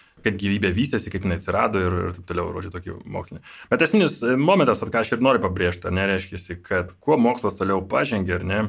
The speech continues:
ir kuo jis atranda sudėtingesnės gyvybės, e, sistemas, tuo vis mažiau ir mažiau tikėtina yra,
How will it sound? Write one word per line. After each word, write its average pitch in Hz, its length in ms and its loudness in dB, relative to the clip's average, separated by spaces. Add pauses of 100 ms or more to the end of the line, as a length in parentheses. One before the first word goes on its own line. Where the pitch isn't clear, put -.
(360)
ir 110 160 -2
kuo 147 160 4
jis 117 160 -2
atranda 123 320 2
sudėtingesnės 110 880 -2
gyvybės, 98 800 -2
e, 92 320 0
sistemas, 139 680 -2 (440)
tuo 139 160 2 (320)
vis 113 160 -2
mažiau 113 320 2
ir 131 80 4
mažiau 117 400 4
tikėtina 113 560 -2
yra, 95 220 0